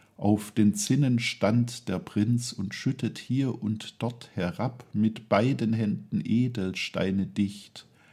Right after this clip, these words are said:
als ob es regnet Hyazinthen und Rubine, und es kam die ganze Welt zu sammeln, diese Schätze, als herab sie fielen in die vier Viertel der Welt.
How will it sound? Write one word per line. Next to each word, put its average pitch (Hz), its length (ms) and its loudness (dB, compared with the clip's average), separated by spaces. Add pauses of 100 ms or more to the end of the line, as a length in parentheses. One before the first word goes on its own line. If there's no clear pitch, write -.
(360)
als 101 360 2
ob 98 200 -4
es - 240 -6
regnet 110 720 0 (100)
Hyazinthen 101 1120 0 (180)
und 101 340 -2
Rubine, 110 680 2 (760)
und 104 260 2
es 104 260 -6
kam 117 500 0
die 110 180 0
ganze 120 580 0
Welt 98 440 0 (200)
zu - 160 -2
sammeln, 98 540 2
diese 95 400 0
Schätze, 95 640 -4 (480)
als 98 400 0
herab 101 420 -2
sie 95 300 0
fielen 101 720 2
in 101 240 -2
die 98 140 -2
vier 123 380 -2
Viertel 107 600 -2
der 92 280 -4
Welt. 78 580 -4